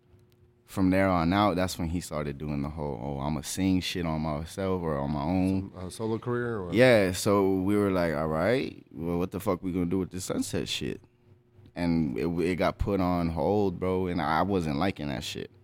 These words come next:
Speaker 2: Yeah.
Speaker 1: You know what I'm saying? Because he wanted us to just like, "Oh, nah, chill, just fall back, bro. I got us."
Speaker 2: Hmm.
Speaker 1: And I was like,
Speaker 2: Hmm.
Speaker 1: "Uh, no." You know what I mean? Like, I'm hungry.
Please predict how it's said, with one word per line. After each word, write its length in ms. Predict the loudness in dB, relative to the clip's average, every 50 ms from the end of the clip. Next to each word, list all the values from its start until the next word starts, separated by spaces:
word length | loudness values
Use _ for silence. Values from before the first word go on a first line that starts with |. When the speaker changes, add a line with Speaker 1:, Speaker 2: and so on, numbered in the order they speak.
| -20 -16
Speaker 2:
Yeah. 120 | -14 -10 -6
Speaker 1:
You 80 | -4 -2
know 60 | 0
what 40 | 0
I'm 60 | 0
saying? 240 | -2 -2 -2 0 0
Because 280 | -2 -2 -2 -4 -4 -2
he 140 | 0 0
wanted 480 | 2 2 2 4 4 4 2 0 0 -4 -8 -12 _ _ _ _ _ _ _ -2
us 220 | 0 0 0 0
to 100 | -2 -4
just 200 | -4 -2 -2 -2
like, 180 | -2 -2 -2 -4
"Oh, 160 | -4 -6 -6 -4
nah, 220 | -4 -4 -4 -4
chill, 300 | -4 -4 -2 0 0 0
just 160 | 0 -2 -4 -6
fall 280 | -6 -6 -4 -4 -4
back, 300 | -4 -4 -4 -6 -6 -6
bro. 160 | -6 -8 -6 -6 -4
I 160 | -4 -4 -4
got 260 | -2 -2 -2 -2 -2
us." 340 | -4 -4 -6 -6 -6 -8 -8 -10 -12 -14 -16 -16 -18 -20 -20 -20 -20 -20 -16 -14
Speaker 2:
Hmm. 140 | -8 -2
Speaker 1:
And 120 | 0 2 2
I 120 | 2 2
was 100 | 2 0
like, 340 | 0 -2 -2 -2 -2 -4 -6 -10 _ _ -20 -20 -20 -20 -20 -20 _ _ _ _ _ _ -20 _ _ -14
Speaker 2:
Hmm. 240 | -10 -8 -6 -4 -2
Speaker 1:
"Uh, 380 | 0 0 0 0 0 0 0 0
no." 440 | 0 0 0 2 2 2 0 -2 -4 -8 _ _ -20 -20 -14 -8
You 80 | -4 -2
know 60 | 0
what 20 |
I 40 | 0
mean? 200 | 2 2 2 2
Like, 120 | 2 2
I'm 140 | 2 2 0 2
hungry. 480 | 2 4 4 4 4 4 2 0 -2